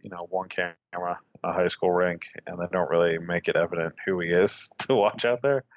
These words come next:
But he does have, i-, it's a little bit of a wild card taking him that high as a high school player, but I guess if you were to take a high school player this high, it would be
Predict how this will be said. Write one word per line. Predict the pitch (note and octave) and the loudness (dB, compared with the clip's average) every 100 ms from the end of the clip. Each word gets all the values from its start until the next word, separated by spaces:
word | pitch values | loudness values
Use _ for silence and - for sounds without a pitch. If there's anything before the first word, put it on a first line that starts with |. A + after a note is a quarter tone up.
| - _ _ _ _ _ _ _ | -20 _ _ _ _ _ _ _
But | F#2+ F#2+ | -2 -2
he | G2+ | -4
does | G2 G#2 G2+ G2 | -2 2 2 2
have, | G2+ G2 F#2+ F#2 - - - _ _ _ _ _ | 4 4 2 -2 -14 -18 -20 _ _ _ _ _
i-, | A2+ | -10
it's | - B2+ | -6 -4
a | C3+ | 0
little | C#3+ D3+ | 2 2
bit | D3 | 2
of | B2+ | 2
a | B2 | 2
wild | A2 A2+ A#2 | 4 2 0
card | A#2 A#2 A2+ _ _ _ | 0 -2 -4 _ _ _
taking | G#2+ G#2 G#2 | -10 -8 -6
him | |
that | G2+ G2 | -4 -2
high | G2+ G2+ | 0 0
as | G2 F#2 | 0 -2
a | |
high | F#2 F#2+ | -6 -6
school | - F#2+ | -8 -8
player, | - G2 F#2+ - | -2 0 0 -2
but | F2+ - - _ _ - | -4 -4 -10 _ _ -8
I | F2+ E2+ - | -8 -8 -2
guess | G#2 G2 | 0 0
if | G2 - | -4 -6
you | F#2+ | -6
were | F#2 | -6
to | - - | -10 -10
take | - F#2+ F#2 - - _ _ _ _ _ _ _ _ _ - | -2 0 0 -8 -20 _ _ _ _ _ _ _ _ _ -4
a | F2+ | -2
high | F2 G2 | 0 0
school | F#2 - F2 | 0 -2 -4
player | - F2 E2 - | 0 0 0 -2
this | - E2 | -6 -6
high, | - E2+ D#2+ D#2 | 0 2 2 0
it | C2+ D#2+ | -4 -8
would | E2 - | -8 -8
be | D#2 C#2+ C#2+ | -10 -10 -14